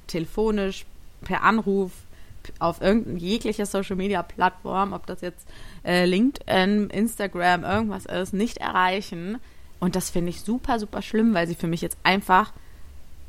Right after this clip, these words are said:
nicht mehr in meine, n-, kein Teil mehr meines Lebens ist und das ist eine super enge Freundin und ich weiß einfach nicht, warum. Und ich glaub, das ist das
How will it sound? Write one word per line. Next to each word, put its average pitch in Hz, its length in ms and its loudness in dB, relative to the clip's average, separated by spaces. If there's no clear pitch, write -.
nicht 190 540 4
mehr 175 340 6
in 175 80 2
meine, 165 340 -2
n-, 180 280 -4
kein 226 340 2
Teil 208 300 2
mehr 196 120 0
meines 160 300 -4
Lebens 214 320 -2
ist 165 260 -8
und 160 80 -4
das - 220 -10
ist - 80 -8
eine 170 100 -4
super 196 300 0
enge 170 240 -4
Freundin 202 500 0
und 180 160 0
ich - 160 -10
weiß 156 220 4
einfach - 340 -6
nicht, 180 300 -2
warum. 165 420 0
Und 160 160 -2
ich 151 100 -8
glaub, 156 280 -4
das 160 180 -4
ist 151 120 -8
das - 220 -8